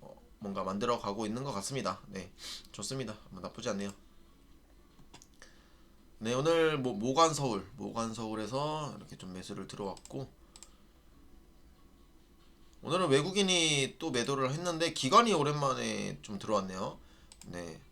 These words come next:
하루 걸러서 좀 들어오는 모습이고, 네, 오늘은 외국인이 조금 빠졌는데 그래도 주가가, 어, 나름 잘 선방을 해줬네요. 이렇게. 음, 근데 외국계에서 이, 이게 뭐 모간서울, 제이피 모간하고 모간서울이 좀 다른 건가?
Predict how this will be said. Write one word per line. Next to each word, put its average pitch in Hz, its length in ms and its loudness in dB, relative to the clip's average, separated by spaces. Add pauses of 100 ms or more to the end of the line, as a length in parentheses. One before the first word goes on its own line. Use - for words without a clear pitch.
(420)
하루 160 180 0
걸러서 113 420 0
좀 101 140 -6
들어오는 107 380 -4
모습이고, 101 680 -6
네, 95 100 -10
오늘은 131 420 -4
외국인이 170 400 -2
조금 170 260 -6
빠졌는데 190 680 0
그래도 117 300 -4
주가가, 135 540 2 (420)
어, 101 300 0
나름 117 260 4
잘 117 200 0
선방을 147 560 2
해줬네요. 135 520 0 (600)
이렇게. 98 300 -10 (1900)
음, 90 220 -12
근데 110 140 -4
외국계에서 135 600 -2
이, 131 240 -12
이게 156 220 -6
뭐 120 160 -4
모간서울, 131 680 0 (360)
제이피 143 340 -4
모간하고 110 460 0
모간서울이 123 560 -2
좀 107 160 -14
다른 101 280 -4
건가? 95 320 -10